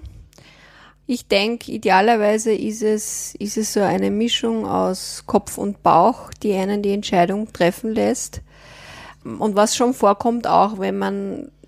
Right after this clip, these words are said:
nur nach dem Kopf oder nur nach dem, was ja auch jetzt oft sehr empfohlen wird, ja, höre auf deinen Bauch und das Bauchgefühl hat's mir einfach gesagt.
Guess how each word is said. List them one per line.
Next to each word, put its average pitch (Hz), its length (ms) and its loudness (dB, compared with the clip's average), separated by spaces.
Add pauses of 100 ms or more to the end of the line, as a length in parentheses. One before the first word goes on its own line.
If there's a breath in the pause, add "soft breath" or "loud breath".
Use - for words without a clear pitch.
(100)
nur 254 360 4
nach 247 200 4
dem 226 140 -4
Kopf - 540 -4
oder 214 180 4
nur 262 400 6
nach 208 180 2
dem, 196 140 -4
was 180 160 0
ja 196 140 2
auch 190 80 0
jetzt 185 200 -8
oft - 240 -6
sehr 190 280 4
empfohlen 185 560 -2
wird, 185 160 -2
ja, 185 120 0
höre 185 400 2
auf - 120 -6
deinen 196 260 -2
Bauch 185 520 0
und 196 200 -6
das 190 120 -8
Bauchgefühl 202 460 0
hat's 202 200 -2
mir 196 80 0
einfach 190 240 -4
gesagt. 185 440 -2